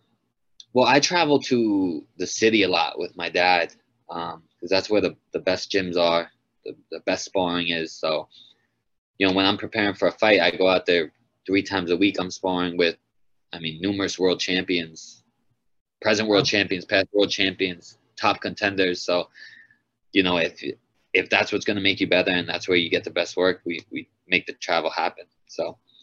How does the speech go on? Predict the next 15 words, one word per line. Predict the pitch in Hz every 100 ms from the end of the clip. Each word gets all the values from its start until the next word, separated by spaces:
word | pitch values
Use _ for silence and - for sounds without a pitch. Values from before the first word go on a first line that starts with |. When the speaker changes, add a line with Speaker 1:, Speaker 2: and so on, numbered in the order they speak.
| _ _ _
Speaker 1:
it's, | - 98 -
uh, | 104 104 104
it's | 127 160
not | 139
too | -
bad | 98 98
once | 101
you | 110
get | 101 98
the, | 95 87
the | -
routine | 87 90 - 98 95
going, | 95 92 92 90 -
you | 92
know, | 85